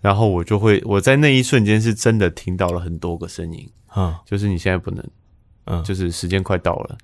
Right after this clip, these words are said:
Speaker 1: 你等下怎么收拾？
Speaker 2: 嗯。
Speaker 1: 就是出现很多，我发现那真的不是我的声音。
Speaker 2: 嗯。
Speaker 1: 然后就是瞬间有一个很大、很剧烈的拉扯，因为我其-，
Speaker 2: 嗯。
Speaker 1: 我去看諮商的原因就是想找到这个东西嘛，找到情绪这一块。
Speaker 2: 对。对。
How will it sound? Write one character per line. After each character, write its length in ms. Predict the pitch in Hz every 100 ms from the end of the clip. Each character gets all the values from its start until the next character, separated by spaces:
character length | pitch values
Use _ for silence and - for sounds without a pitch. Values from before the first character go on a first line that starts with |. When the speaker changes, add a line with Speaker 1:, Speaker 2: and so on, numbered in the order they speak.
| -
Speaker 1:
你 80 |
等 80 | 92
下 160 | 90 92
怎 100 | 90
么 80 | 90
收 220 | 92 90
拾？ 140 | -
Speaker 2:
嗯。 20 | 117
Speaker 1:
就 80 |
是 180 | 143 143
出 260 | - - 135
现 140 | 135
很 220 | 113 90 85
多， 140 | 98
我 120 | 90
发 200 | 87 107
现 140 | 113 113
那 120 | 113
真 180 | 104 101
的 80 | 92
不 160 | 92
是 80 | 92
我 200 | 85 -
的 100 | -
声 180 | - - -
音。 80 | -
Speaker 2:
嗯。 200 | 92 87 - _ _
Speaker 1:
然 120 | 113
后 220 | 110 135 123
就 240 | - 143
是 100 | 131
瞬 240 | - 135
间 140 | 107 113
有 140 | 90
一 60 | 87
个 260 | 95 92 90
很 180 | 95 87
大、 140 | 107
很 180 | - 101
剧 200 | 90 143
烈 160 | 127 107
的 100 | 95
拉 220 | 95 92
扯， 240 | 92 - 110
因 80 | 135
为 80 |
我 300 | 160 92 92
其-， 180 | 85 -
Speaker 2:
嗯。 60 | - _ - - _
Speaker 1:
我 180 | 107 104
去 180 | -
看 180 | 147 151
諮 100 | 127
商 120 | 131 127
的 60 |
原 120 | 95
因 80 | 95
就 80 | 110
是 120 | 117
想 220 | 104 90
找 240 | 92 - -
到 320 | 98 90 92 117 -
这 140 | 113
个 80 | 95
东 200 | 92 90
西 200 | - -
嘛， 60 | 101
找 140 | -
到 100 | 98
情 280 | 104 - 90
绪 160 | 90 98
这 140 | 95
一 80 | 95
块。 200 | - - -
Speaker 2:
对。 140 | -
对。 60 | 92